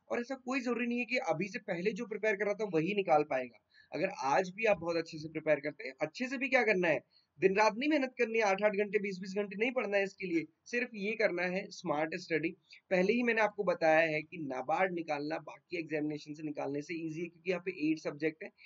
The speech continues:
eight subject में balance बनाना पड़ता है। बहुत कम स्टूडेंट है जो proper balance बना पाते हैं,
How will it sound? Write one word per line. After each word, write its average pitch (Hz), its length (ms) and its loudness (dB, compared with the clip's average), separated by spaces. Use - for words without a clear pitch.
eight 254 200 0
subject 143 360 -4
में 139 100 -2
balance 123 340 -6
बनाना 113 240 -10
पड़ता - 360 -20
है। - 40 -20
बहुत 165 340 0
कम 180 200 -2
स्टूडेंट 160 300 -2
है 160 60 -6
जो 160 100 -4
proper 151 300 -2
balance 135 360 -4
बना 123 180 -4
पाते 123 320 -6
हैं, 147 140 -14